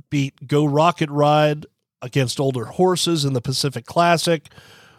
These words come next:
On September the twenty-third, they'll be running the one million dollar Pennsylvania Derby.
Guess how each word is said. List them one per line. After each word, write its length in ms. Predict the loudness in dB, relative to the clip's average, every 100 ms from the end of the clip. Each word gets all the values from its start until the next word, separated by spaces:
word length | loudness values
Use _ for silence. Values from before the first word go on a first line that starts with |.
| _ _ _ _ -2
On 420 | 2 4 2 -2
September 640 | -2 -2 -2 0 0 2
the 100 | 0
twenty-third, 1040 | -2 0 0 0 -2 0 2 2 0 -2 -4
they'll 140 | -2
be 100 | 0
running 320 | 0 0 0
the 80 | -2
one 300 | 0 2 2
million 340 | 2 2 0
dollar 440 | 2 2 4 2 0 -8 -20 _ _
Pennsylvania 720 | -2 0 0 -2 0 0 -2
Derby. 580 | -2 2 2 2 0